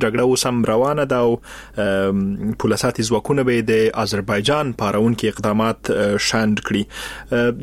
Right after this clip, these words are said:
دغه جګړه نن داسې وخت، اه، سهار وختي پیل شوې وه چې پرون، اه، او شپه باندې څلوېښت ساعتونو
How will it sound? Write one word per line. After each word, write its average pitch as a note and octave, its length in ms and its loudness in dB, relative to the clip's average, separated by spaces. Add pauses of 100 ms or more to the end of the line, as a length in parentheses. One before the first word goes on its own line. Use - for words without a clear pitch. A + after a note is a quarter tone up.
دغه D#3+ 160 2
جګړه C#3+ 520 0
نن C#3 360 0
داسې C3 220 0
وخت، - 440 -2
اه، A2 240 2
سهار A2 320 0
وختي A2 240 -2
پیل A#2+ 180 0
شوې B2+ 300 2
وه A#2+ 60 4
چې A#2+ 380 0 (100)
پرون، C#3+ 340 2 (200)
اه، G2+ 460 -2 (460)
او G2 180 2
شپه C3 300 -2
باندې A#2 800 0
څلوېښت A#2+ 380 2
ساعتونو A2+ 280 0